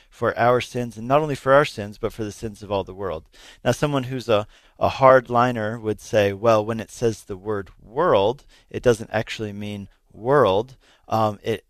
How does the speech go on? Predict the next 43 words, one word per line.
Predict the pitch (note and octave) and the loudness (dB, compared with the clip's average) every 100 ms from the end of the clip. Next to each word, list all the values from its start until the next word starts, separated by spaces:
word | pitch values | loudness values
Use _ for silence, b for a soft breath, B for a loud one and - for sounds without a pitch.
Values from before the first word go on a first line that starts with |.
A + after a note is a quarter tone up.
| _ G2+ | _ -2
actually | A2 - A2 | 0 -2 -8
just | A2 G#2+ A2+ | -8 -8 -8
means | A2+ A2 | -10 -10
the | - G2+ | -12 -12
world | F#2+ B2+ A#2+ G#2+ | -4 0 0 -2
of | - G2 | -10 -10
the | G#2+ | -4
elect." | G2 A#2+ F2+ - | 0 4 4 2
And | - A#2 | -10 -8
in | A#2+ | -8
that | C3 D#3 - | -4 -4 -4
case, | C3 A2 | -4 -4
I | - A#2 | -4 -4
think | B2 B2+ | -4 -8
that | - G2+ | -8 -2
that | A#2 A#2+ | 2 2
is | A2+ | 2
a | |
form | G#2+ - B2 G#2+ | -8 -8 -8 -8
of | F#2 | -10
what | G#2 - | -10 -10
we | G2 | -14
call | - G2 - - | -4 -2 -2 0
eisegesis, | G2 - C#3+ C3 C3 C#3 - F#3 F3+ - | -2 0 -2 -4 -4 -8 -4 -6 -6 -10
which | A2 - | -8 -4
I'll | G#2+ | -4
just | A2+ - | -4 -12
explain | G2+ - A2+ A2 | -14 -10 -8 -8
for | - G#2 | -2 -2
our | F#2+ | 0
listeners | G#2+ - G#2 F#2+ | -4 -8 -16 -16
who | G2 | -12
might | G#2 F2+ - | -8 -8 -10
be, | G2 - _ b - | -12 -14 _ b -6
not | G#2 | -4
be | G#2 | -4
familiar | G2 G#2+ G#2 G2+ | -10 -10 -10 -8
with | G#2 - | -10 -2
that | G2+ F#2+ | 0 2
idea. | F#2 F2 G2+ G2 - B B B B | 0 -4 -2 -4 -4 B B B B
Eisegesis | D3+ - D#3+ D#3+ D3+ - | 2 2 -4 0 0 -2
is | B2 | -8
when | C3 B2+ | -4 -2